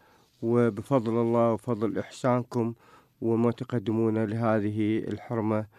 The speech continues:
آه، من أهل الكتاب، آه، اللي عنده صدقات وعنده عطاء، آه، ي-، يوفر حق هذه الحرمة حتى تتمكن إن شاء الله من العلاج،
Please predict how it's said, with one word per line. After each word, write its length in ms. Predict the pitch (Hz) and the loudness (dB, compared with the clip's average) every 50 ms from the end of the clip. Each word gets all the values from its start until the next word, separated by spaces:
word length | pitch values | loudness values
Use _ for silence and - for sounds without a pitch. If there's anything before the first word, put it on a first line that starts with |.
| - - - _ _ _ _ - | -20 -20 -20 _ _ _ _ -6
آه، 340 | 110 110 107 104 107 107 104 | -4 -2 0 0 0 0 0
من 180 | 107 110 110 117 | 0 0 0 0
أهل 180 | 110 113 110 | 0 -2 -2
الكتاب، 560 | 98 90 - - 104 - 131 135 143 156 156 139 127 _ - | -4 -4 -6 -10 -6 0 2 2 2 2 0 -2 -6 _ -6
آه، 360 | - - - - 123 127 127 | -6 -4 -4 -4 -2 -2 0
اللي 300 | 117 123 123 117 123 107 | 0 0 0 0 2 2
عنده 240 | 104 120 117 110 104 | 2 2 2 0 -2
صدقات 760 | - - 120 104 110 104 - 117 113 113 113 107 104 - 117 | -2 -4 -2 -2 -2 -2 0 0 2 2 2 2 0 -4 -4
وعنده 560 | 113 107 101 104 123 117 104 110 107 104 104 - _ - - - _ _ - | -4 -2 -2 0 -2 -2 0 0 -2 -2 -4 -6 _ -20 -20 -20 _ _ 0
عطاء، 560 | 107 123 123 - - 147 143 143 143 139 - - - - | 0 0 0 2 2 2 2 4 2 2 0 -4 -4 -2
آه، 280 | 139 147 147 151 147 | -2 0 0 0 0
ي-، 380 | 147 147 147 147 - - - - | 0 -2 -2 -2 -2 -2 -2 0
يوفر 480 | 143 151 160 147 - - 131 117 113 110 | 2 2 2 2 2 0 0 2 2 2
حق 220 | 123 131 120 110 | 2 0 -2 0
هذه 280 | 117 127 120 117 113 113 | 0 0 0 0 0 -2
الحرمة 380 | 104 - 127 123 120 113 110 | -2 -4 -4 -2 0 0 -2
حتى 320 | 101 - 113 - - 117 104 | -2 -4 -8 -8 -6 -6 -8
تتمكن 540 | - 98 - 110 110 107 - - - 107 | -8 -10 -6 -4 -4 -4 -4 -4 -4 -4
إن 60 | 104 101 | -4 -6
شاء 200 | - - 113 113 | -6 -6 -4 -4
الله 140 | 117 110 | -2 -2
من 180 | 104 104 104 101 | -4 -4 -4 -4
العلاج، 360 | 98 104 113 120 127 131 127 | -4 -2 0 0 0 0 -2